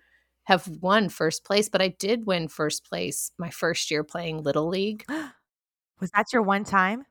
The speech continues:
Speaker 2: Was that your one time?
Speaker 1: That might be my one time.
Speaker 2: Oh, jeez.
Speaker 1: And Dula won Best Texas Short, our short film. So we,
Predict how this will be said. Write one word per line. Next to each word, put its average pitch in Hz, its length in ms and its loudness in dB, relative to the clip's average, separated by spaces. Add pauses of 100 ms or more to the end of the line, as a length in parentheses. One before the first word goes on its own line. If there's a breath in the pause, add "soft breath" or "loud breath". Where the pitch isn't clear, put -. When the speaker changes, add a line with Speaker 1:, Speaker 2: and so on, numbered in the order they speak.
Speaker 2:
Was - 80 -4
that - 160 2
your 226 160 4
one 196 240 2
time? 202 440 2 (380)
Speaker 1:
That 220 140 12
might 220 180 4
be 240 100 4
my 226 180 6
one 226 240 4
time. 233 480 0 (440)
Speaker 2:
Oh, 170 300 -4
jeez. 139 460 -14 (720)
Speaker 1:
And 277 280 10
Dula 190 600 6
won 180 500 4 (840)
Best 180 260 6
Texas 156 320 0
Short, - 400 -8 (640)
our 147 120 -4
short - 300 -8
film. - 300 -12 (600)
So 196 160 4
we, 190 140 2